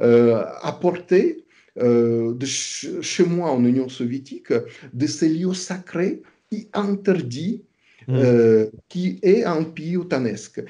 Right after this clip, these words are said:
Speaker 1: Et finalement, il a pris une pierre, je sais pas quoi, grecque, qu'il avait apportée à Moscou. Euh, voilà. Et donc, euh, euh, c'est seulement un exemple comment les personnes, euh, qui, qui,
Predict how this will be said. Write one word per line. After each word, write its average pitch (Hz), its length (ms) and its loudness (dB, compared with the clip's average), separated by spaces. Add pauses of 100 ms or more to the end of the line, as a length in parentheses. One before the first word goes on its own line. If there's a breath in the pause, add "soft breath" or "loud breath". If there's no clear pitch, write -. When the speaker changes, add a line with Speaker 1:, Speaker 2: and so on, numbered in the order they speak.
Speaker 1:
Et 127 60 -2
finalement, 135 380 4
il 131 80 4
a 123 60 4
pris 139 260 -4
une 113 220 2
pierre, 135 300 -2
je 104 120 -10
sais 98 100 -14
pas 101 140 -8
quoi, 117 440 0
grecque, 127 480 -2
qu'il 101 160 -6
avait 101 180 -2
apportée 107 400 -2
à 117 60 2
Moscou. 101 360 -8 (560 loud breath)
Euh, 117 180 2
voilà. 139 380 4
Et 143 100 -2
donc, 175 400 2 (140)
euh, 151 400 2 (340 loud breath)
euh, 139 300 -4
c'est 156 180 -2
seulement 214 380 2
un 160 80 2
exemple 147 680 -6 (300 loud breath)
comment 196 760 4
les 139 160 -2
personnes, 156 680 -2
euh, 107 240 0 (340)
qui, - 260 -20
qui, 117 200 -10